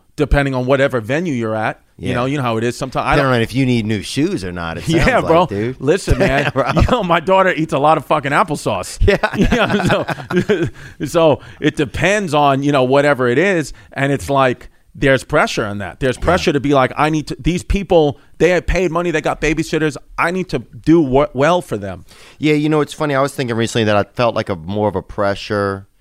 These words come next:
Speaker 2: Um, I liked having the element of surprise a lot.
Speaker 1: Mm.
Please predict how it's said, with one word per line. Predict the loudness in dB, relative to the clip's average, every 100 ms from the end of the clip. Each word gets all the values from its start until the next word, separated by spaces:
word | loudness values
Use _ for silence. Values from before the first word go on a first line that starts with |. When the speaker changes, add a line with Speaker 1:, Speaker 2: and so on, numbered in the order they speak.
| -20 _ _ _ -8
Speaker 2:
Um, | -4 -4 -4 -8 -14 -20 _ -20 _ 0
I | 0
liked | 2 2 0 -2
having | -2 0 0
the | 0
element | 0 0 -2
of | -6
surprise | -10 -14 -8 -4 -4 -6 -12 -18 -16
a |
lot. | -14 -10 -8
Speaker 1:
Mm. | -8